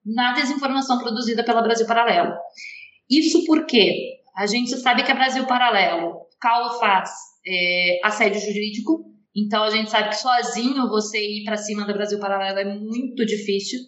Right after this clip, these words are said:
porque você acaba sendo calado por esse assédio judicial que eles fazem.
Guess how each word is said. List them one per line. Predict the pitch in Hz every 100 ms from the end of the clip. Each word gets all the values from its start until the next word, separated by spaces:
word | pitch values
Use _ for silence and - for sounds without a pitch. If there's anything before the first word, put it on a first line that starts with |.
| _
porque | - 208 214
você | 214 214
acaba | 214 220 214
sendo | 226 214
calado | 233 233 220 190 190 190 262 - -
por | 202
esse | 196 202
assédio | - 202 190
judicial | 202 185 - 180
que | -
eles | 185 -
fazem. | 175 165 196